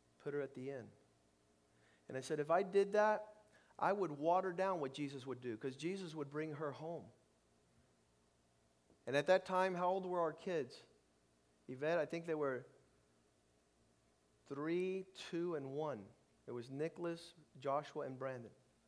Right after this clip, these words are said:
A one-year-old, a two-year-old, and three-year-old. Here we're gonna bring a thirty-six-year-old homeless drug addict woman into our home. And we said, if we don't bring her to our house tonight,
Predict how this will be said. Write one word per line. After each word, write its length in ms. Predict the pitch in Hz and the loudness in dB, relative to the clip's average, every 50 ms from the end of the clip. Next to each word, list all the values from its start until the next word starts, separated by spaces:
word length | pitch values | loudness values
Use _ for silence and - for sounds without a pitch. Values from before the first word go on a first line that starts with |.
| _ _ - | _ _ -4
A 60 | - 123 | -2 0
one-year-old, 540 | 127 143 165 185 208 202 202 208 202 196 | 2 2 2 2 2 2 2 2 2 0
a 60 | 165 147 | -2 -2
two-year-old, 400 | - 185 185 180 185 180 175 160 | -2 -4 -2 0 0 0 0 -2
and 100 | 147 143 | -4 -4
three-year-old. 340 | - 160 151 143 131 123 | -4 -6 -2 0 0 0
Here 120 | 135 156 175 | 0 -2 -2
we're 80 | 185 | -2
gonna 140 | 180 175 170 | -2 -2 -4
bring 220 | 151 - - 165 143 | -2 -2 -2 0 0
a 60 | 135 | -2
thirty-six-year-old 1040 | - - - 175 185 190 185 - - 180 170 - - 175 170 165 160 160 160 156 - - - - - - _ | -2 -2 -2 -2 -2 -2 -4 -6 -6 -8 -8 -6 -6 -2 0 2 2 2 0 -2 -6 -16 -20 -20 -20 -20 _
homeless 500 | - - 175 170 180 180 180 180 170 - | -8 -2 0 0 0 0 -2 -4 -4 -6
drug 280 | - 151 151 160 170 170 | -6 -2 0 0 2 4
addict 300 | 170 170 170 160 - 156 | 2 2 2 0 -2 -2
woman 280 | 160 156 151 147 135 | -2 -2 -2 -2 -4
into 180 | 147 147 - 160 | -6 -6 -4 -2
our 160 | 143 143 139 | -2 -2 -2
home. 260 | 135 147 135 139 135 - - _ _ _ _ _ _ _ _ _ _ _ _ _ _ _ _ _ _ _ _ _ _ _ _ _ _ _ _ _ _ _ _ _ _ - | -2 -6 -8 -8 -10 -16 -20 _ _ _ _ _ _ _ _ _ _ _ _ _ _ _ _ _ _ _ _ _ _ _ _ _ _ _ _ _ _ _ _ _ _ -8
And 100 | - 127 | -6 -4
we 80 | 139 139 | -4 -2
said, 200 | - - 165 151 | 2 2 2 2
if 100 | 147 151 | 2 4
we 120 | 180 190 | 4 6
don't 200 | 208 214 196 185 | 6 6 4 4
bring 160 | 202 208 208 | 4 4 4
her 60 | 208 196 | 4 2
to 100 | - 190 | 2 4
our 180 | 175 175 175 | 4 4 4
house 340 | 175 175 190 180 175 170 - | 2 4 2 4 2 2 -2
tonight, 440 | - - 175 165 165 160 147 131 - | -4 -6 -4 0 0 0 0 -2 -4